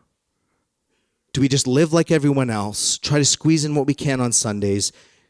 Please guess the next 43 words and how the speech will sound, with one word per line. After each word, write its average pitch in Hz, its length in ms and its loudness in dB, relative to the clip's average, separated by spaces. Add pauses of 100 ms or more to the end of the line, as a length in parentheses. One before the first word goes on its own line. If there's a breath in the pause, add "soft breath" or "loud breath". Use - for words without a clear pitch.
(220 soft breath)
go 143 140 4
from 143 180 -2
conference 156 440 0
to 143 80 -2
conference, 135 360 -2
trying 160 280 0
to 151 80 2
receive 170 500 2
something 139 320 -2
from 123 160 -6
someone 135 300 0
else, 104 160 -2
just - 200 -8
a 117 40 0
piece - 500 -4
of 107 140 -8
what 120 140 -2
they 127 140 0
have, 101 640 -8 (640 soft breath)
but 123 100 2
we're 139 180 4
not 156 160 2
wanting 143 200 2
to 127 80 -2
put 143 160 0
in 131 80 2
the 123 80 2
work 110 600 -2 (360 soft breath)
and 123 80 -2
the 120 60 2
time 123 280 -2
and 113 120 -2
the 104 100 -2
effort - 600 -8 (1500)
to - 140 -4
receive 139 380 2
what 147 140 2
they 120 120 2
have, 98 500 -8
'cause 131 160 -4
what 156 220 0
they 151 100 4
have 127 540 -2